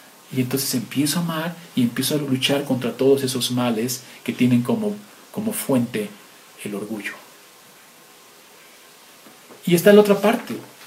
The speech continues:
una especie de orgullo oculto. ¿Nunca has escuchado que alguien dice, "Yo soy el más humilde de todos"? Ahora sí que sencillito y carismático, ¿no? "Yo soy el más humilde de todos".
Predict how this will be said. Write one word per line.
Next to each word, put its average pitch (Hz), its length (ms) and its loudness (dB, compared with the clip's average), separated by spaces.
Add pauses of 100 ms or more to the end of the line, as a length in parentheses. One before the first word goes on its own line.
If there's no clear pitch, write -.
(360)
una 160 160 0
especie 156 380 0
de 135 80 6
orgullo 131 320 4
oculto. - 400 -2 (1200)
¿Nunca 170 200 2
has - 80 0
escuchado 175 340 6
que 165 80 6
alguien 160 240 2
dice, 156 460 4 (480)
"Yo 196 80 6
soy 196 180 8
el 170 60 4
más 180 180 4
humilde 170 320 4
de 143 80 2
todos"? 190 420 0 (1900)
Ahora 135 160 6
sí 135 160 0
que 123 440 6 (300)
sencillito 131 480 2
y - 60 0
carismático, 127 800 0
¿no? 165 180 -4 (1000)
"Yo 156 100 2
soy 214 160 10
el 196 100 12
más 202 160 10
humilde 190 320 8
de 165 60 0
todos". 180 360 6